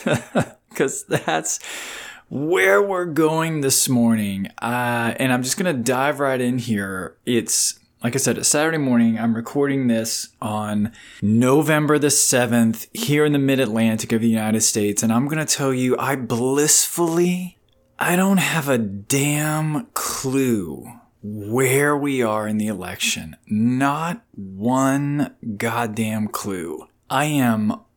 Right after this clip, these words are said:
all out of fucks to give, and I feel great. <laughs> I feel so good about that. Oh, man. Now, let me back up.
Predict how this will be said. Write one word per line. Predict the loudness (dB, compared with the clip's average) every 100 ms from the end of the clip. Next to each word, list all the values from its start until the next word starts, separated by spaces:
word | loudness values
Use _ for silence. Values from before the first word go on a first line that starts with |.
| _ 2
all | 4 6 6 4
out | 2 0
of | -4
fucks | -6 -4 -4 -6
to |
give, | -6 -6 -6 -10 -12 -14 -16 _
and | -6 -2 -2
I | -2 -6
feel | -10 -16 -6 -2 0 0 0 -2 -4 -8 -12 _ _
great. | -16 -16 -20 -20 -8 -4 -2 -4 -6 -12 _ -4 -4 -10 _
<laughs> | _ _ -6
I | -2 -4
feel | -4 -10 -8 -2 2 2 0 -4 -12 -12 -14 -14
so | -6 -2 0 2 2 2 2 2 4 4 4
good | 0 0 2
about | 0 -2 -4 -6
that. | -6 -6 -10 -18 _ -20 -20 -20 -20 -20 -20 -20 -20 -20 _
Oh, | -2 0 0 0 0 0 -2 -4 -6 -10 -14 -18
man. | -10 -4 -2 0 0 2 2 0 -2 -4 -2
Now, | -2 -2 -6
let | -2 -2 0
me | 0
back | 0 -2 -2
up. | -6 -6